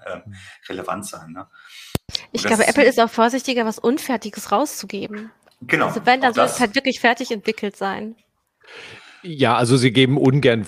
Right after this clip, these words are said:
Speaker 2: genau, also diese vorab solche, so eine Demo mit einem völlig un-, unklaren Hardware-Produkt wie dieser Brille,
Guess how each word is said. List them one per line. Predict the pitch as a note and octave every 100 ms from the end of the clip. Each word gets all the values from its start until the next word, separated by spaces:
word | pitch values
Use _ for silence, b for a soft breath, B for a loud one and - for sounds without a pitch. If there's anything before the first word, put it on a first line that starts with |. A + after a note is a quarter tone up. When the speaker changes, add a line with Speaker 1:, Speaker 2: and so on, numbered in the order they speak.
| C#3+
Speaker 2:
genau, | B2 A2
also | G2+ A2
diese | G2+ G#2+ A2+
vorab | - B2+ A#2
solche, | - A2+ C#3+ C3+ A#2+
so | C3 C3
eine | D3 B2
Demo | C#3 E3 D3+ D3+
mit | C3 B2+ -
einem | C3 B2+ A2+
völlig | C#3+ D3 C#3 -
un-, | D#3+ E3+ D3+ - _ _ - F3
unklaren | F3 E3 D#3+ D3 - - - C3+ A2+ B2+ A#2+
Hardware-Produkt | C3 C3 C3+ A#2+ C3+ C#3+ C#3 -
wie | B2
dieser | C3 B2+
Brille, | G#2+ A2+ E3 D3+